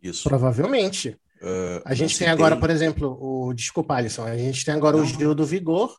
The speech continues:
Speaker 2: ali no, no Mais Você, com quadro fixo, né? Em
Speaker 1: Uhum.
Speaker 2: que ele fala sobre educação financeira,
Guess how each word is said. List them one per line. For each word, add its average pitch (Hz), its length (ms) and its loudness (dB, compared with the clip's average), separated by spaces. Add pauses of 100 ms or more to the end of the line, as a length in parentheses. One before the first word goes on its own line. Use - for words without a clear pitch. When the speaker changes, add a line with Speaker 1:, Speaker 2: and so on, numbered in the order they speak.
Speaker 2:
ali 147 360 0
no, 123 520 -6
no 120 160 -6
Mais 131 240 0
Você, 190 540 0
com 185 200 -2
quadro 160 320 2
fixo, - 460 -8 (420)
né? 143 260 0 (160)
Em 92 140 -6
Speaker 1:
Uhum. 131 80 -2
Speaker 2:
que 156 80 2
ele 156 140 4
fala 156 600 2 (300)
sobre 131 460 0
educação 123 440 -6
financeira, 165 800 0